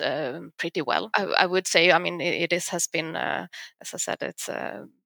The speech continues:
bit complicated now with, with the change, uh, change in steering as well at the same time. But, uh, with the compensation, uh, to, to households, uh, they want to do something. I, I may think it was maybe a little bit quick and, and not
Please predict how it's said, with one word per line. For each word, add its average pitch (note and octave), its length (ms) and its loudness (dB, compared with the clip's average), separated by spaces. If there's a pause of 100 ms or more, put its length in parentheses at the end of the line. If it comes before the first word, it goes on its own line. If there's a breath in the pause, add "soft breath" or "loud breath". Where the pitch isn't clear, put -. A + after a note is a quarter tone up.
(100)
bit F3+ 140 2
complicated E3 540 0
now D#3+ 240 4
with, D#3+ 200 -2
with D3+ 180 -4
the D#3+ 100 -8
change, D#3 440 0
uh, G#2+ 240 -2
change E3+ 320 -2
in E3+ 100 -8
steering - 440 0
as - 120 -4
well - 140 -2
at - 100 -8
the - 60 -16
same - 240 0
time. - 340 -2
But, - 240 2
uh, E3 200 8 (720)
with F#3+ 100 -2
the F#3 60 2
compensation, F#3 880 4
uh, E3+ 380 6
to, F3 260 2
to E3 180 2
households, E3+ 720 6
uh, D#3+ 200 4
they E3+ 100 2
want E3 220 0
to F3 80 -2
do E3+ 140 0
something. D#3+ 560 4
I, D#3+ 200 6 (320 loud breath)
I E3 100 2
may D#3+ 440 -4 (220)
think D#3 260 -4
it C#3 160 -2
was E3 260 -4
maybe E3 260 -2
a D3+ 40 4
little D3+ 220 -4
bit - 180 0
quick - 280 2
and, C#3+ 180 2
and C#3+ 220 -2 (100)
not C#3 260 0